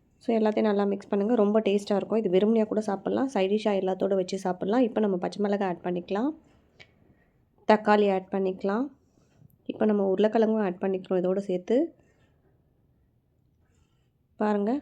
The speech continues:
அதுக்கப்புறம் உப்பு தேவையான அளவு ஆட் பண்ணிக்கலாம். உங்களுக்கு உப்பு, காரம்லாம் எவ்வளோ தேவையோ அதுக்கேத்த மாதிரி நீங்க யூஸ் பண்ணிக்கோங்க. நல்லா வதக்கிடுங்க. So, அ, நல்லா வதக்கிட்டு கொஞ்சமா உப்பு சேர்த்துருக்கேன்.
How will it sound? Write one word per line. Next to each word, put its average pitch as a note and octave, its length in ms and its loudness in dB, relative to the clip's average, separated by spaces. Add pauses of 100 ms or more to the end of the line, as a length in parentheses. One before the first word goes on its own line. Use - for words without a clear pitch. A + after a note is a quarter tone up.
(140)
அதுக்கப்புறம் A3+ 460 2
உப்பு G#3+ 220 2
தேவையான G3+ 340 2
அளவு G3 240 -2
ஆட் F#3 160 -6
பண்ணிக்கலாம். F#3+ 440 0
உங்களுக்கு G3+ 260 0
உப்பு, B3 360 0
காரம்லாம் G3+ 380 2
எவ்வளோ G3 140 0
தேவையோ G3+ 300 0
அதுக்கேத்த G3 340 -4
மாதிரி G3+ 160 -2
நீங்க F3 120 -4
யூஸ் E3+ 200 -6
பண்ணிக்கோங்க. F#3 440 -4 (1000)
நல்லா G#3 320 4
வதக்கிடுங்க. G3 580 0 (2500)
So, - 200 -2 (1500)
அ, A3+ 40 2 (180)
நல்லா G#3+ 460 4
வதக்கிட்டு A3 380 0 (1000)
கொஞ்சமா A3 300 2
உப்பு G#3 340 0
சேர்த்துருக்கேன். G#3 540 -2